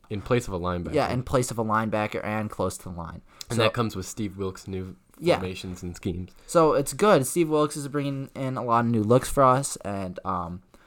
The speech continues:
Speaker 2: they're having Jermaine Whitehead, who they really like a lot, play with the linebackers and on the line.
Speaker 1: What's interesting is the reports are saying that it's actually working really well, and that speed coming off the edge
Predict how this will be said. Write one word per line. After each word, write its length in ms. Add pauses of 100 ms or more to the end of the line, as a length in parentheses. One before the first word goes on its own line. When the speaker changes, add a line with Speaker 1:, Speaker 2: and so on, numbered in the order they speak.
(140)
Speaker 2:
they're 100
having 320
Jermaine 400
Whitehead, 560
who 480 (340)
they 220
really 260
like 220
a 60
lot, 320
play 460
with 140
the 80
linebackers 540
and 100
on 120
the 80
line. 320 (720)
Speaker 1:
What's 200
interesting 460
is 140
the 160
reports 460
are 40
saying 380
that 260 (100)
it's 140
actually 280
working 360
really 220
well, 420
and 160
that 140
speed 420
coming 240
off 140
the 160
edge 260